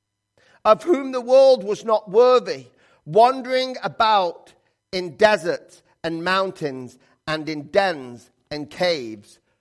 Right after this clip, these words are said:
of the earth. Suffering and faith. See, we live in a world, by the way, we don't like that word,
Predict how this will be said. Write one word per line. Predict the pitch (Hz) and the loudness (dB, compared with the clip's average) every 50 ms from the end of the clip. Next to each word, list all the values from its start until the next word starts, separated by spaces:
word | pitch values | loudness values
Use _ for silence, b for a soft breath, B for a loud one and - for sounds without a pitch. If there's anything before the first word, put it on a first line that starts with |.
| _ _ _ - | _ _ _ -10
of | 139 135 110 95 | -10 -8 -8 -8
the | 143 139 143 | -4 -2 0
earth. | 147 135 104 90 - _ _ _ _ _ _ _ _ _ _ _ _ _ _ _ _ _ _ _ _ _ _ _ _ _ _ _ _ _ _ _ _ _ _ _ _ _ _ _ _ _ _ _ _ _ _ _ _ _ _ _ _ _ _ _ _ _ _ _ _ _ _ _ | 0 -2 -4 -6 -12 _ _ _ _ _ _ _ _ _ _ _ _ _ _ _ _ _ _ _ _ _ _ _ _ _ _ _ _ _ _ _ _ _ _ _ _ _ _ _ _ _ _ _ _ _ _ _ _ _ _ _ _ _ _ _ _ _ _ _ _ _ _ _
Suffering | - - - 277 320 320 - - 277 240 214 208 190 175 170 156 139 - - _ _ _ - | -16 -6 0 4 4 4 4 0 -2 0 0 0 -2 -4 -6 -10 -12 -14 -20 _ _ _ -8
and | 165 165 151 139 | -8 -8 -8 -10
faith. | - - 160 135 113 101 _ _ _ _ _ _ _ _ _ _ _ _ _ _ _ _ _ _ _ _ _ _ _ _ _ _ _ _ _ _ _ _ _ _ _ _ _ _ _ _ _ _ _ _ - | -10 -10 -10 -10 -10 -14 _ _ _ _ _ _ _ _ _ _ _ _ _ _ _ _ _ _ _ _ _ _ _ _ _ _ _ _ _ _ _ _ _ _ _ _ _ _ _ _ _ _ _ _ -18
See, | - 285 - | -16 -10 -4
we | 233 294 359 359 349 | 0 2 2 4 4
live | 349 349 339 | 4 2 2
in | 320 285 | 4 2
a | 269 | 2
world, | 247 269 277 269 254 226 214 196 160 143 | 6 8 10 10 10 8 6 2 0 2
by | 190 180 175 | 4 4 4
the | 170 165 | 2 0
way, | 160 160 156 156 156 156 135 120 _ _ _ _ _ _ _ _ _ _ _ | -4 -4 -2 -2 -4 -6 -8 -14 _ _ _ _ _ _ _ _ _ _ _
we | 127 160 202 | -10 -6 -2
don't | 196 185 175 156 | -2 -2 0 0
like | 165 170 165 - | 0 -2 -2 -2
that | 143 139 - | -6 -10 -10
word, | 143 147 139 120 104 95 _ | -10 -10 -10 -10 -12 -16 _